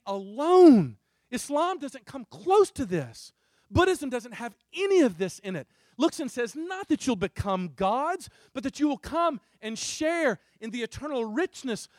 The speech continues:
of fellowship and joy and relationship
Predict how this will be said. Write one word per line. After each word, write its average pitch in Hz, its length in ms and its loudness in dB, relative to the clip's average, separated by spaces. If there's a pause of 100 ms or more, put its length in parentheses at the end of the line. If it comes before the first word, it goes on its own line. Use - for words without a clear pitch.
of 233 160 -4
fellowship 311 840 -4 (260)
and 226 220 -6
joy 220 760 -2 (220)
and 233 180 -10
relationship 254 1040 -6